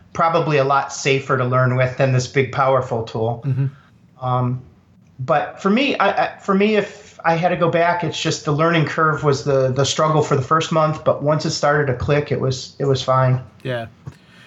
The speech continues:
Speaker 2: So if there's one thing you wish you had right now, though, that would help you, like a, a tool or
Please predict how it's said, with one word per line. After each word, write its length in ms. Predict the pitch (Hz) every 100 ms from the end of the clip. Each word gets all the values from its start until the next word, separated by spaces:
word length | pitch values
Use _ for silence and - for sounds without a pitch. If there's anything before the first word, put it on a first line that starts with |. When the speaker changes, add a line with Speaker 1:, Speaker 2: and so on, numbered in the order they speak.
| -
Speaker 2:
So 260 | - 175 165
if 180 | 165 156
there's 240 | 170 143
one 160 | 170 170
thing 160 | 165
you 180 | 156 151
wish 220 | 147 156
you 100 | 151
had 220 | 143 147 135
right 240 | 139 139
now, 300 | 135 147 147
though, 160 | 131 131
that 120 | 123
would 120 | 131
help 300 | 110 139 135
you, 100 | 131
like 240 | 123 123
a, 340 | 127 123 117 127
a 40 |
tool 580 | 113 - 135 135 135 131
or 220 | 123 120